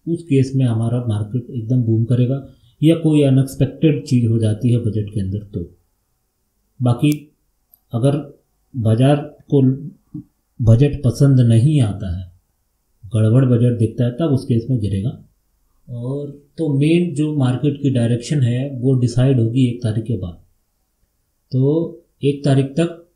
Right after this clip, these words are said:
जैसे यहाँ पे आपको दिख रहा है, same ऐसा आगे भी दिख सकता है। और हमारा क्या level है? हमारा level सत्रह आठ सौ का level है,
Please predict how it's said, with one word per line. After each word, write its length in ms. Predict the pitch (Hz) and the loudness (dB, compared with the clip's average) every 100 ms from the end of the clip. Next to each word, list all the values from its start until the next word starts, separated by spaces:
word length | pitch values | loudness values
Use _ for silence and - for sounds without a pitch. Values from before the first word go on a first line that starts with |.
| - | -10
जैसे 300 | 110 110 120 | -4 -2 0
यहाँ 160 | 117 113 | 0 0
पे 120 | 131 | -2
आपको 240 | 120 - | -2 -2
दिख 160 | 117 120 | -2 0
रहा 120 | - | 0
है, 200 | 147 - _ _ _ _ _ | -2 -8 _ _ _ _ _
same 280 | 147 147 131 | 0 2 2
ऐसा 220 | 107 123 170 - _ - | 0 -2 -4 -12 _ -8
आगे 300 | 110 113 113 | -4 -2 0
भी 200 | 107 160 190 110 | 0 -2 -4 -4
दिख 160 | 117 - | -4 -2
सकता 360 | 110 - 120 | -8 -4 -6
है। 160 | 156 - _ _ _ 143 | -6 -10 _ _ _ -2
और 380 | 139 92 - - | -2 -2 -8 -6
हमारा 300 | 107 110 113 | -2 -2 -2
क्या 180 | 127 120 | -2 -2
level 300 | 123 127 127 | 0 2 2
है? 140 | 117 | 0
हमारा 300 | 107 104 113 | -4 -4 -4
level 320 | 107 107 131 165 | -4 -4 -4 -6
सत्रह 440 | - 104 - 120 | -10 -12 -4 -4
आठ 200 | 107 98 | -2 -6
सौ 160 | - 113 | -6 -6
का 120 | 123 | -6
level 280 | 101 101 110 | -6 -4 -4
है, 120 | 165 | -4